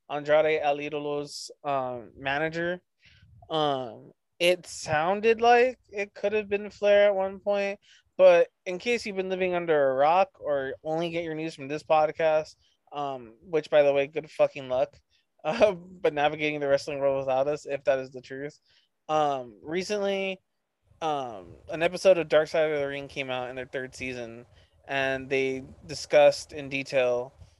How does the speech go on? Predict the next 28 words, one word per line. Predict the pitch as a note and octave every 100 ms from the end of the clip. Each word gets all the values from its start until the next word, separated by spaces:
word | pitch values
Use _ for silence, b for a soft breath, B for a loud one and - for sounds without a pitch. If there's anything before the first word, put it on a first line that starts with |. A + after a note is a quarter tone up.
| _ -
not | A#3+
heavy | D#3+ E3 C3+
detail, | C3 C3 C3 B2+
but, | C3 B2+
like, | C#3+ C#3+
you | C3+
know, | B2
the | B2+
big | B2+ D3 D3+
points | C#3+ C#3 C3 -
of | C#3
the | C3+
plane, | C3+ C#3+ C3+ C#3
the | C#3+
infamous | C#3+ C3+ B2+
plane | - C3+
ride | B2+ B2+
from | B2
hell | B2 B2 A#2+ - b b -
that | C#3+
took | E3 D#3
place | D#3 C#3 C3+
from, | - C#3+ C3 B2+ B2+ A#2
uh, | - C3 B2 A#2 -
England | D3 C#3 C#3 C3+ C3
to, | - C3+ B2 B2
back | C3 C3
to, | - C3+